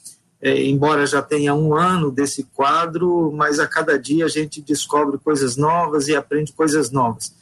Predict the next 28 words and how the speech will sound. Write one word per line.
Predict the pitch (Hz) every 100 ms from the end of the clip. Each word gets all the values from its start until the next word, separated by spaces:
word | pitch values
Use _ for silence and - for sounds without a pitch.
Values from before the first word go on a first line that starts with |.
| - - -
E | 190
uma | 226 269
das | 254 -
coisas | - 208 -
que |
a | 175
gente | 170 170
aprende | 165 - 160 175 151
mais | 151 151 190 220 175
nitidamente | 151 170 208 - 139 135 127 175 180 170 -
com | 147
esse | 139 143
período, | - 120 151 202 143 -
que | -
nós, | 170 147
eu | 147 123 165 196
aprendi, | 160 - 127 113 170 170 139
eu | 123
acredito | 131 - 139 156 -
que |
estamos | 147 - 196 202 147
aprendendo, | 135 127 123 127 196 165 127 - - - - _ _
é | 180 202
de | 190
que | 208
nós | 214 208 208 214 214
não | 190 208 185
temos | - 190 190 180 170